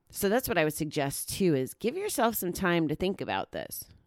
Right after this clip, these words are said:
Yes, I'm probably gonna tell you, go meditate, sit quiet for five minutes and, and see what this looks like.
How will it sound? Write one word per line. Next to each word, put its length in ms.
Yes, 480
I'm 80
probably 320
gonna 220
tell 200
you, 200
go 180
meditate, 640
sit 240
quiet 420
for 140
five 300
minutes 480
and, 260
and 180
see 180
what 160
this 200
looks 320
like. 400